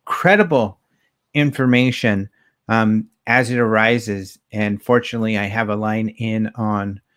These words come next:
some of the people, the direct people who are making this news. So I'll do my best. Some people are saying, "You aren't charging enough."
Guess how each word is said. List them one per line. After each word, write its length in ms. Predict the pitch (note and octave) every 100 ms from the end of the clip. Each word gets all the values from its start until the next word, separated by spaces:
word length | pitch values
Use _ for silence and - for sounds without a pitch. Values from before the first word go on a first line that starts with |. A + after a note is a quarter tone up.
| _ _ _
some 200 | - A#2
of 60 |
the 60 | B2+
people, 540 | C3+ C#3 D#3 D3+ C3+ _
the 120 | C3+
direct 520 | A2+ B2 A#2+ C3+ -
people 380 | - D#3+ F3 C3
who 80 | A#2
are 160 | A#2 A2
making 380 | A#2+ A#2+ B2+
this 240 | A#2 A2+ -
news. 420 | C3+ D3+ F#2+ - _ - _ _
So 280 | - A2+ A2
I'll 180 | A#2+ A#2+
do 220 | - B2
my 160 | A#2 A2
best. 380 | G#2 F#2+ -
Some 120 | - B2
people 240 | C3+ C3
are 100 | A#2+
saying, 240 | C3 C3
"You 140 | C#3 E3+
aren't 220 | F#3+ F3+
charging 320 | - E3+ E3
enough." 340 | F3 E3+ D#3